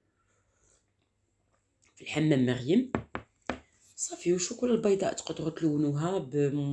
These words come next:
بملونات غذائيه، الغوز، آه، التوركوا، الفيغ، على حسب لو تيم اللي عاملين ديال لا طارت وداكشي،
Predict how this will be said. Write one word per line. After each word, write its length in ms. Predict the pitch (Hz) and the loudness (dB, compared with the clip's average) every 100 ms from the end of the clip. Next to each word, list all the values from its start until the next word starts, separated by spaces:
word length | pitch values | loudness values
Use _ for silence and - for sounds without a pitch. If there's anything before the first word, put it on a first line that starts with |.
| 135 135 131 131 - - - _ _ | -2 -2 -4 -6 -10 -20 -20 _ _
بملونات 680 | 156 156 147 147 147 147 - | -2 2 2 2 0 0 -4
غذائيه، 880 | 131 131 - 120 117 135 180 185 185 | -6 -4 -4 -4 -4 -2 -2 -2 -2
الغوز، 1000 | 175 127 - 120 135 143 147 156 147 127 | -2 -2 -4 -4 -2 0 2 0 -4 -6
آه، 40 | 127 127 123 123 123 120 120 120 117 120 120 | -2 0 2 0 0 -2 -2 -4 -6 -8 -8
التوركوا، 960 | 120 - - 135 - 123 123 139 147 156 - - - - - | -8 -10 -12 -12 -10 -10 -8 -6 -6 -8 -14 -20 -20 -20 -6
الفيغ، 540 | 156 107 135 127 131 - | -6 -4 -4 -2 -2 -6
على 80 | - | -14
حسب 400 | - 147 - 143 | -10 -6 -4 0
لو 120 | 143 | 2
تيم 360 | 143 - 151 139 | 2 0 -2 2
اللي 160 | 139 131 | 2 0
عاملين 400 | 123 127 127 120 | 2 2 2 2
ديال 600 | 127 117 117 117 113 117 | -2 -2 0 -2 -2 -2
لا 200 | 117 - | -4 -8
طارت 320 | 117 - - | -12 -12 -12
وداكشي، 560 | 113 113 - - 226 | -10 -10 -12 -8 -8